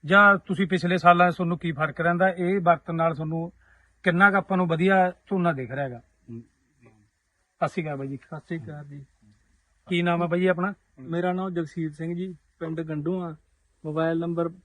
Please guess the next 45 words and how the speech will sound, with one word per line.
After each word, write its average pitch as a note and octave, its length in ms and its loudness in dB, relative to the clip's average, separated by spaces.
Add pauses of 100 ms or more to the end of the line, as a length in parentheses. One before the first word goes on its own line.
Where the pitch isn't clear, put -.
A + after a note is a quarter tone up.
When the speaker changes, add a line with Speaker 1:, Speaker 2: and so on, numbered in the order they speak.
(140)
Speaker 3:
ਬਾਹਠ D#3+ 240 -6
ਤਿੰਨ F3+ 180 -8
ਸੌ E3 160 -6
ਬਾਨਵੇਂ, D3+ 400 -8
ਸੋਲਾਂ D#3 340 -8
ਅੱਠ D3+ 100 -12
ਸੌ D3+ 180 -10
ਅਠਾਰਾਂ। C3+ 300 -14 (1300)
Speaker 1:
ਤੇ F#3 340 6 (220)
ਤੁਸੀਂ G3+ 260 2
ਨੇ G3+ 80 6
ਬਾਈ G#3 180 4
ਜੀ A3 100 4
ਬੀਜੋਲ F#3+ 440 6
ਕਿੰਨੇ F#3 240 2
ਦਿਨਾਂ F3+ 220 2
ਤੇ F3 60 2
ਵਰਤਿਆ E3 300 2
ਹੈਗਾ? E3 160 2 (480)
Speaker 3:
ਇਹ F3+ 120 -4
ਆਪਾਂ F#3+ 240 -8
ਨੇ G3 140 -6
ਸੱਠ F3+ 240 -4 (120)
ਤੋਂ F#3 120 -6
ਪੈਂਹਠ F#3 260 -6
ਦਿਨਾਂ F#3+ 300 -6
ਦੀ E3 140 -12
ਸ-, E3 100 -16 (520)
ਦੀ D#3+ 180 -4
ਜੀਰੀ D#3+ 260 -2
ਦੇ D#3+ 120 -2
ਸਪਰੇਅ D#3 360 -6
ਕਰੀ D3+ 220 -8
ਤੀ C#3 140 -12
ਜੀ, D#3 200 -6 (260)
ਬੀਜੋਲ D3 480 -6
ਦੀ। C3 100 -16 (260)
Speaker 1:
ਕਿੰਨਾ F#3 340 2
ਇਹ F#3 160 2
ਡੋਜ਼ F3 260 2
ਦਿੱਤੀ F#3 240 -2
ਸੀ F#3+ 60 -2
ਆਪਾਂ F3 180 -4
ਨੇ D#3+ 80 -6
ਜੀ? D3 80 -8